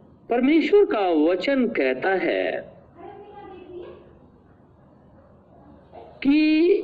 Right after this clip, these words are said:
इज़राइल के लिए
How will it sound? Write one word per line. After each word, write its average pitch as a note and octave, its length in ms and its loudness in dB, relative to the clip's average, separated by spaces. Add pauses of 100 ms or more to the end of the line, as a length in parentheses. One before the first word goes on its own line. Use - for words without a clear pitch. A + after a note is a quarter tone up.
(580)
इज़राइल A3+ 920 2
के F#3 240 6
लिए A#2+ 600 0